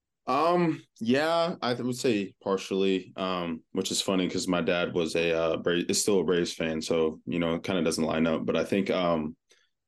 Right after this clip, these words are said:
when they were picking out a name, I think my dad mentioned that and my mom fell in love with it. So I think that's kinda how it went. Um, but yeah,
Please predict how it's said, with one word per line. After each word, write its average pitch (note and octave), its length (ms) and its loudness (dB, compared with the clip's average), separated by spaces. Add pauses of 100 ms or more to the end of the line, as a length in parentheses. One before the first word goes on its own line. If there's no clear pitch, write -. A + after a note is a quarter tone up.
(120)
when F#2+ 100 2
they F#2+ 80 6
were F2+ 80 4
picking F#2+ 320 0
out E2+ 300 0
a - 40 -4
name, E2 400 -2
I D#2 80 -4
think D#2 460 -4
my E2+ 140 0
dad D#2+ 260 0
mentioned D#2+ 400 0
that E2 140 0
and E2 80 -2
my D#2+ 80 -2
mom D#2+ 280 -2
fell D#2 200 -2
in D#2 80 -4
love D#2+ 140 -2
with D#2+ 120 -6
it. D#2+ 160 -2
So - 180 -2
I D#2+ 40 2
think D#2 200 -2
that's D#2 160 -2
kinda - 220 -2
how - 220 -2
it - 80 0
went. - 280 -2 (140)
Um, - 440 -2 (680)
but G2+ 80 4
yeah, F#2+ 220 0